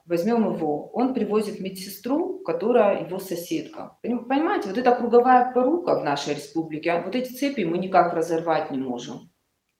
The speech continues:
Привозят для чего? Чтобы,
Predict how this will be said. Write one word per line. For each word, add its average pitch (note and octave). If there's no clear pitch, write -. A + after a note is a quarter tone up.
Привозят B3
для G3
чего? F#3+
Чтобы, -